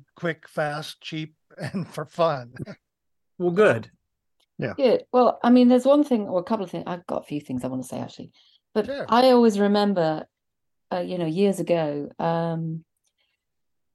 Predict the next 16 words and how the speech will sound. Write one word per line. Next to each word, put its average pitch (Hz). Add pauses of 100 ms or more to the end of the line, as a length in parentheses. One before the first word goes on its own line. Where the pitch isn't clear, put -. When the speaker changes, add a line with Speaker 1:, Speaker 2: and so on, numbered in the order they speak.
(200)
Speaker 4:
that, 196
you 208
know, 202
when 196
I, 208
whenever 226
I 220
presented 190
m-, 170
machinima 180
work 165
in, 156
um, 156
festivals, 147
it 185
always, 202